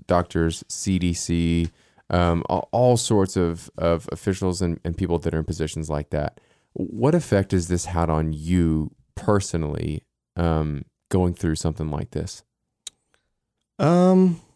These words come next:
Speaker 2: I'm, I'm hopeful. I'm taking away from this that I was put here for a reason. Um, and this is what I'm called to do right now, at least, and hoping to make the best of it.
Speaker 1: That's great.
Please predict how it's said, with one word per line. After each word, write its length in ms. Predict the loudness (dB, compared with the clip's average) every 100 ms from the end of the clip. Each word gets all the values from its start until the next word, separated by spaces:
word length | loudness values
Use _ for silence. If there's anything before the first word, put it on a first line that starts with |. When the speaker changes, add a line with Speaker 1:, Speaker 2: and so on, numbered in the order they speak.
| _ _ _ _ _ _ _ -4
Speaker 2:
I'm, 180 | 0 2
I'm 140 | 4
hopeful. 400 | 4 2 0 -2 -2
I'm 100 | 0
taking 240 | 0 0
away 180 | 0 0
from 180 | 0 -2
this 200 | -2 -2
that 240 | -4 -2
I 240 | 0 0 0
was 240 | 0 -2
put 200 | -2 -2
here 160 | 0 0
for 160 | 2
a 40 | 2
reason. 440 | 2 2 0 0 -8 _ _ _ _ -4
Um, 500 | 0 2 2 0 -2 -10 _ _ -2
and 300 | 2 2 0 -4
this 180 | -4
is 60 | 0
what 80 | 0
I'm 80 | 0
called 220 | 0 0
to 60 | 0
do 200 | 0 2
right 240 | 0 0
now, 400 | -2 0 0 0 -6 -6
at 140 | -2
least, 360 | 0 -2 -6 -18 _ _ _ _ -4
and 420 | 0 2 0 -4 -10 _ -12 -6
hoping 220 | -4 -2
to 40 | 0
make 140 | -2
the 60 | -2
best 240 | -4 -2
of 80 | -6
it. 140 | -6 -12 _
Speaker 1:
That's 120 | -20
great. 240 | -14 -10